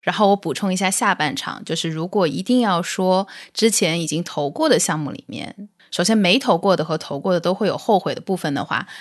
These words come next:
那没投过的就是很多我没有投到的好项目肯定是后悔的。对，然后里面可能会有很多的原因，比如说它不是我们基金的主要的主力赛道，然后虽然我自己很喜欢，但是我们没有办法去投，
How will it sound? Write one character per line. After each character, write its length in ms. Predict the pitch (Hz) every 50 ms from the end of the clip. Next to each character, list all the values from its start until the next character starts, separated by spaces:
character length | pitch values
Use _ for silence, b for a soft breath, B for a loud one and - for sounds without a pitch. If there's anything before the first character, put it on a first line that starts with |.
| B B
那 80 | - 202
没 220 | 190 165 170 196
投 240 | 262 - 214 165 147
过 180 | - 185 170
的 120 | 147 151 156
就 100 | 165 160
是 280 | - - 156 139 135 - _
很 200 | - - 175 160
多 120 | 143 175
我 60 | 185 165
没 140 | 143 147
有 100 | 147 170
投 160 | 170 - - 160
到 140 | 175 180
的 80 | 170 165
好 180 | - - - -
项 180 | - - 175
目 120 | 165 156 -
肯 100 | - -
定 80 | -
是 140 | 165 - 160
后 180 | - - 185 165
悔 180 | - - - -
的。 140 | - - - _ B B B B B B B
对， 200 | - 175 156 - -
然 100 | - 165
后 180 | 170 190 180 175 160 - _
里 120 | - 160 147
面 160 | 147 170 196
可 100 | 196 170
能 80 | 143
会 140 | - - 226
有 60 | 208
很 100 | 196 185
多 100 | 135 160
的 60 | 175 185
原 240 | 175 165 135 139
因， 180 | 160 175 185 196
比 120 | 190 165
如 100 | 143 127
说 220 | 131 - - 175 175
它 160 | 185 190 180
不 160 | - - 185
是 160 | 185 - 202
我 120 | 190 170 180
们 160 | - - 123
基 140 | - 165 165
金 220 | 165 175 170 175
的 120 | 180 170 151
主 160 | 151 - -
要 200 | 92 127 147 151
的 100 | 165 165
主 160 | 165 - -
力 140 | 147 180 185
赛 200 | - - 214 202
道， 300 | 202 240 240 214 - B B B B B B B
然 140 | B - 143
后 320 | 160 185 175 165 160 147
虽 120 | - - 196
然 100 | 185 185
我 80 | 175 -
自 120 | - 285
己 120 | 294 - 196
很 140 | - 147
喜 140 | 147 - -
欢， 320 | 139 - 147 143 135 135 131
但 160 | - 151 160
是 100 | - 165
我 40 | 131
们 120 | 120 123
没 120 | 123 131
有 60 | 151 139
办 180 | - 147 139
法 160 | 156 156 -
去 160 | - - - -
投， 420 | - - - - - - - -